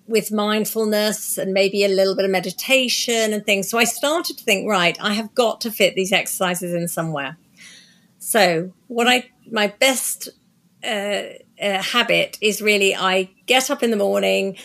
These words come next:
showered, get dressed, come downstairs, let the dogs out. That's my, my prompt. Go straight into the sitting room, and I basically do ten minutes of exercises. Partly f-, it started for my knee, um,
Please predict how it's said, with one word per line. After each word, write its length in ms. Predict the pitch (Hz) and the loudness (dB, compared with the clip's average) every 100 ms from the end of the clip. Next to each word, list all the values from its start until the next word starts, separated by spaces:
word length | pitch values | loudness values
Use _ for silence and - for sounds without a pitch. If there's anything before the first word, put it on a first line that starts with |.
| - - | -20 -10
showered, 440 | - 208 202 202 | -2 0 0 0
get 200 | 226 - | -2 -2
dressed, 380 | - 220 208 - | 2 2 2 -4
come 180 | 247 247 | -2 0
downstairs, 480 | 208 180 202 185 208 | 0 0 0 0 0
let 220 | 220 220 | 0 0
the 80 | 226 | 0
dogs 260 | 220 185 | 0 2
out. 220 | 190 180 | 0 2
That's 280 | 214 214 - | 0 0 0
my, 260 | 226 208 196 _ | -2 -2 -4 _
my 180 | 202 196 | -2 -2
prompt. 640 | - - 226 277 - - - - - - _ - | -2 0 0 0 -6 -12 -12 -20 -20 -20 _ 2
Go 100 | 226 | 2
straight 760 | 190 - - 247 254 262 311 - | 4 -2 -2 0 4 4 2 -2
into 260 | 262 226 - | -2 0 -2
the 80 | |
sitting 440 | 220 - 226 214 196 | -2 0 0 0 0
room, 320 | 196 233 277 _ _ _ _ _ | 0 -2 -4 _ _ _ _ _
and 300 | 190 190 190 - | -2 -2 -4 -6
I 140 | 196 | -4
basically 560 | 185 214 208 - 214 208 | 0 2 0 -4 -10 -2
do 240 | 208 196 | 0 0
ten 380 | 190 - 233 226 | -2 -2 2 4
minutes 540 | 208 185 185 - - - _ | 4 2 2 0 -2 -10 _
of 380 | 196 190 180 - _ _ | -2 0 0 -4 _ _
exercises. 1080 | 208 - - 202 202 185 175 - 139 - - _ - - - _ _ _ _ | 2 2 -4 -4 -2 -2 -2 -6 -10 -12 -16 _ -20 -20 -20 _ _ _ _
Partly 400 | - 277 302 302 | 0 2 4 2
f-, 160 | 247 - - _ | 0 -6 -18 _
it 100 | 226 | -6
started 480 | 190 240 202 196 208 | 0 2 4 2 -2
for 100 | 208 | -2
my 160 | 190 175 | 0 0
knee, 560 | 180 175 202 269 277 - - - _ | 2 2 0 -4 -10 -14 -18 -20 _
um, 380 | 202 196 208 | 2 2 2